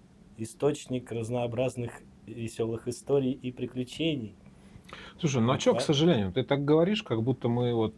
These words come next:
Speaker 2: э, вот смотри, я, например, бросил пить по причине, по многим,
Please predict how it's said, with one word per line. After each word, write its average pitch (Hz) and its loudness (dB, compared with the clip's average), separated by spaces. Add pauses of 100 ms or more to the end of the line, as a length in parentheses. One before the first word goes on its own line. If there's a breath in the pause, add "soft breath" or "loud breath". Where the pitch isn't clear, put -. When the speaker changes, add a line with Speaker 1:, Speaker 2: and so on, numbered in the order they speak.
(120)
Speaker 2:
э, 104 2
вот 117 -4
смотри, 160 4
я, 135 4
например, 156 4
бросил 143 4
пить 185 -2
по 113 2
причине, 120 0 (240 loud breath)
по 127 4
многим, 131 4